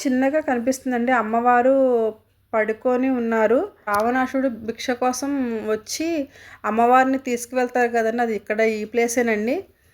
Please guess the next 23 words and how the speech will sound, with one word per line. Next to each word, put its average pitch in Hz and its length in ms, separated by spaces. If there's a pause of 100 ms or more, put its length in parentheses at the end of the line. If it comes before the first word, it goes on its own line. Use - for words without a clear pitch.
(240)
అదిగో 220 200
మీకు 262 200
కనిపిస్తానే 240 600
ఉంటుందో, 240 300
చాలా 247 240
చిన్నగా, 240 520
అంటే, 240 340
నాకు 254 220
క్లియర్గా 240 460
తీయడానికి 262 480
అవ్వలేదు, 240 440
but 233 260
అందు 208 180
గురించి 240 340
అని 247 100
తీశానండి. 226 600
లక్ష్మణుడు, 247 680 (640)
ఆ, - 20
ఇటు 220 220
సైడ్ 226 280
ఉన్నారు, 226 360
చూసారు 226 420
కదండి. 226 520